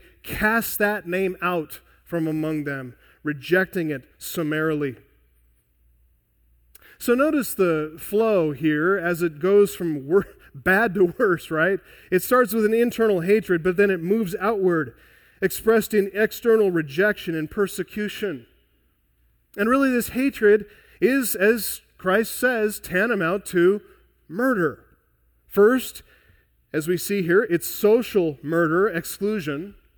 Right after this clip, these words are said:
Then it's verbal murder, a reviling. And finally, it's a kind of summary, almost genocidal murder. They come to wish that you and all your kind were dead. They just want you not to exist any longer.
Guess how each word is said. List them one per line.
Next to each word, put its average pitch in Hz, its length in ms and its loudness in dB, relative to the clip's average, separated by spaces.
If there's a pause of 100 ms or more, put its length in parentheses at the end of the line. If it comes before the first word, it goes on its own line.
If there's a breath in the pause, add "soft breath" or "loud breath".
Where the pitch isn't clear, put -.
(340)
Then 240 160 4
it's 196 160 0
verbal 202 600 4
murder, 165 500 2
a 165 100 0
reviling. 165 800 0
And 170 160 -4
finally, 202 340 -2
it's 165 120 -4
a 170 60 -2
kind 190 220 -2
of 165 100 -4
summary, 196 480 2 (260 loud breath)
almost 185 320 -2
genocidal 185 920 -2
murder. 143 680 -4
They 190 220 4
come 208 400 -4
to 180 140 -2
wish 190 480 2 (300 loud breath)
that 123 200 -10
you 226 360 -4
and 160 120 -4
all 208 280 -4
your 190 180 2
kind 139 460 -6
were 123 400 -8
dead. 98 320 -14 (1400)
They 107 80 -20
just 185 240 -4
want 180 240 -4
you 151 80 -4
not 190 300 -6
to 202 100 -8
exist 160 520 -6
any 160 200 -6
longer. 147 540 -6